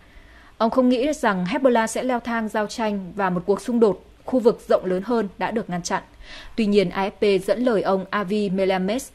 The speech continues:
chuyên gia Israel về quan hệ Trung Đông, cảnh báo Hezbollah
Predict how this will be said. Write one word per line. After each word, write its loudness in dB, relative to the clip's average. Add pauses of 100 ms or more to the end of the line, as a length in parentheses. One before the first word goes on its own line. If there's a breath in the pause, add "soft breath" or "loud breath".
(140)
chuyên 2
gia -2
Israel -2 (260 loud breath)
về 2
quan 0
hệ -4
Trung -4
Đông, 2
cảnh -8
báo -4 (380 loud breath)
Hezbollah 2